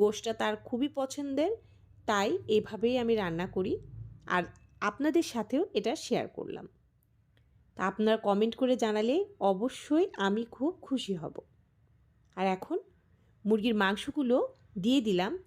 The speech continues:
তারপর দিয়ে দিচ্ছি কাঁচামরিচ। কাঁচামরিচগুলো দিয়ে এর মধ্যে বাকি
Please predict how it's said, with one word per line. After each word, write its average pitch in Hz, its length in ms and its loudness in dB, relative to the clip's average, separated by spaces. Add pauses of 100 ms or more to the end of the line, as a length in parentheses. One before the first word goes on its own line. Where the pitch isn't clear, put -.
(120)
তারপর 196 420 0
দিয়ে 240 140 -2
দিচ্ছি 247 200 -4
কাঁচামরিচ। 226 720 0 (600)
কাঁচামরিচগুলো 233 680 0 (180)
দিয়ে 214 260 2 (640)
এর 220 180 2
মধ্যে 233 360 0
বাকি 196 340 -2